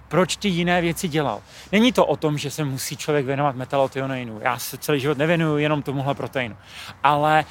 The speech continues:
ale musel jsem vysvětlit, proč jsem se věnoval i jiným věcem. Potom další věc, samozřejmě musí mít člověk za sebou nějaký zajímavý výsledky,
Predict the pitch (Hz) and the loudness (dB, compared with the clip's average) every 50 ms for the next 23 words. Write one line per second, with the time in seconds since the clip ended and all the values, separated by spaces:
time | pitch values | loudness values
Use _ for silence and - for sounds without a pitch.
0 | - - - - - 156 156 156 165 165 165 160 156 156 151 151 170 - - 208 | -8 -20 -6 0 4 6 8 8 8 8 8 8 6 4 4 2 2 2 4 4
1 | 202 - - 196 156 147 143 - - 165 - 175 165 - - 185 185 - - 202 | 4 4 2 0 0 -2 -4 -4 -4 -2 -2 -4 -4 -2 0 0 0 0 0 0
2 | 196 185 - 196 170 175 170 170 175 175 170 180 - 175 165 165 160 160 156 151 | 0 2 2 2 2 2 2 2 2 2 2 2 2 2 0 2 2 0 0 0
3 | 139 135 131 - - - 110 - - - - - - - - - - - - 170 | -2 -2 -4 -6 -10 -14 -18 -18 -20 -20 -20 -20 -20 -20 -20 -20 -8 -2 0 2
4 | 165 196 196 190 180 165 165 160 - - 190 165 175 180 170 - - 170 170 175 | 4 4 4 6 6 6 6 4 2 0 2 2 2 2 0 0 0 0 0 0
5 | 151 175 170 175 170 165 147 - - 165 170 165 - - 170 170 139 147 147 - | 0 -2 0 0 0 -2 -2 -2 -4 -2 -4 -2 0 0 0 0 0 -2 -4 -4
6 | - 160 151 165 160 160 160 151 151 151 - - 165 139 165 175 165 160 156 156 | -2 0 2 2 2 2 0 0 0 -2 -4 -4 0 2 2 4 4 4 2 2
7 | 165 165 143 143 - - 160 151 - - 160 | 0 -2 -4 -4 -4 -2 -2 -2 -2 -4 -8